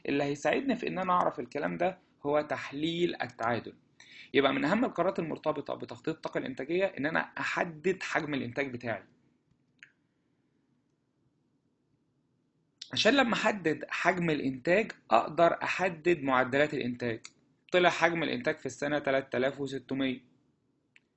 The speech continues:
يبقى معدل الإنتاج اليومي عشر وحدات، قسمت ال تلاتة آلاف وستمية على تلتمية وستين. طب مش بس كده، عشان أقدر أخطط لاحتياجات من المواد والعمالة والآلات وغيرها من عناصر الإنتاج والعمليات. تحليل التعادل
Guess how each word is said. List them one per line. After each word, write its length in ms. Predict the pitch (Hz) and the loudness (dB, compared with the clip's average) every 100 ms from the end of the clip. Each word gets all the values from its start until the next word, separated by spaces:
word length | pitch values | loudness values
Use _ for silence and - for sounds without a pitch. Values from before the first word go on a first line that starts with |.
| _ | _
يبقى 440 | 123 123 127 123 117 | -2 2 4 2 2
معدل 520 | 123 156 185 151 143 | 4 4 4 2 2
الإنتاج 480 | 135 131 123 151 151 | 2 -2 0 0 2
اليومي 580 | 131 143 165 175 190 175 _ _ _ - | 0 0 0 -2 -6 -10 _ _ _ -4
عشر 420 | 107 127 127 120 | -2 0 0 0
وحدات، 480 | 117 113 113 113 - | -2 -4 -6 -6 -6
قسمت 340 | 120 135 131 | -6 -4 -4
ال 100 | 120 | -6
تلاتة 300 | 123 127 123 | -4 -4 -2
آلاف 180 | 127 131 | -4 -6
وستمية 420 | 120 117 131 139 | -12 -8 -4 -2
على 180 | 135 113 | -4 -6
تلتمية 400 | 107 - 110 113 | -8 -12 -8 -8
وستين. 540 | 113 113 110 110 104 - - - - - | -8 -10 -10 -10 -10 -14 -20 -20 -20 -6
طب 100 | - | 0
مش 120 | 139 127 | 2 4
بس 240 | 160 156 | 2 2
كده، 180 | 135 131 | 0 0
عشان 200 | 123 175 | 0 0
أقدر 300 | 147 190 165 | 2 4 4
أخطط 400 | 151 175 165 147 | 2 -2 -2 0
لاحتياجات 520 | 143 - 151 165 170 | 0 0 -2 -2 -2
من 100 | 156 | -6
المواد 380 | 151 151 160 151 | -4 -2 -2 0
والعمالة 480 | 151 - 151 156 151 | 0 0 -2 0 0
والآلات 380 | 147 - - 139 | -2 -2 -4 -4
وغيرها 340 | 135 156 147 | -4 -2 -2
من 160 | 143 127 | -2 -4
عناصر 360 | 131 147 143 127 | -2 -4 -4 -10
الإنتاج 480 | 123 113 131 139 135 - | -10 -8 -4 -4 -4 -2
والعمليات. 600 | 131 110 104 95 _ _ _ _ _ _ _ _ _ _ _ _ - | -2 -2 -6 -12 _ _ _ _ _ _ _ _ _ _ _ _ -2
تحليل 280 | 151 226 277 | 2 2 0
التعادل 580 | - 190 208 208 202 | 0 0 2 0 -2